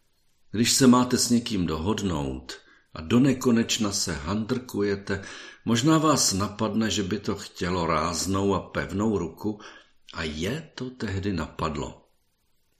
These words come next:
Pevná ruka dokáže zařídit ledacos, krásný život však ne.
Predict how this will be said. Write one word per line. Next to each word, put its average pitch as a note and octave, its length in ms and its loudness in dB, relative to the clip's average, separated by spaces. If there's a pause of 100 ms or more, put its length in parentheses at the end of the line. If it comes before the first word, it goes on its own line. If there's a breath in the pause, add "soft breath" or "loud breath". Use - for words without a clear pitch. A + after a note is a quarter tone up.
(300)
Pevná C3 380 2
ruka G#2+ 280 2
dokáže G2+ 520 0
zařídit G#2 600 -2
ledacos, D2 800 -4 (580 loud breath)
krásný G#2+ 720 2
život F#2+ 460 -2
však - 440 -8
ne. D#2+ 460 -6